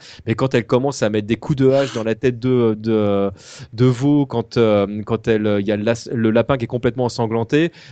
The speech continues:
euh, tu le vois, en fait, il est de moins en moins bien, en fait. Et, et c'est vachement bien fait parce qu'elle a vraiment un regard de psychopathe. Et, euh, et lui, il est là, euh, et c'est, enfin, le, la, la scène est extraordinaire. Et effectivement,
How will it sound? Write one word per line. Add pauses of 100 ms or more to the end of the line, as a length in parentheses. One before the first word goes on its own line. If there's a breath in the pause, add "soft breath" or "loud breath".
euh,
tu
le
vois,
en
fait,
il
est
de
moins
en
moins
bien,
en
fait.
Et,
et
c'est
vachement
bien
fait
parce
qu'elle
a
vraiment
un
regard
de
psychopathe. (460 loud breath)
Et,
euh,
et
lui,
il
est
là,
euh,
et
c'est,
enfin,
le,
la,
la
scène
est
extraordinaire.
Et
effectivement,